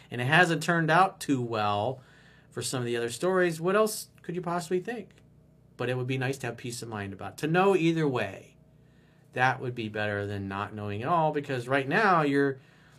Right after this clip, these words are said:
you're all in your head about this and you don't know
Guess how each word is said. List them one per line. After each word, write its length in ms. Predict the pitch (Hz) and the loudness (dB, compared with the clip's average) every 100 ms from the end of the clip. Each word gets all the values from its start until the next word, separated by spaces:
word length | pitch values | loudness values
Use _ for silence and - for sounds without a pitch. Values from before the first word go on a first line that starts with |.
| - - | -20 0
you're 160 | 139 | 6
all 160 | 160 170 | 8 8
in 60 | 151 | 4
your 100 | 131 | 4
head 240 | 156 220 | 4 6
about 380 | 175 131 120 117 | 6 6 4 2
this 260 | 123 156 | -2 -2
and 100 | 135 | -2
you 60 | 127 | -2
don't 220 | 139 143 | -2 -2
know 360 | 117 120 123 | -2 -2 -2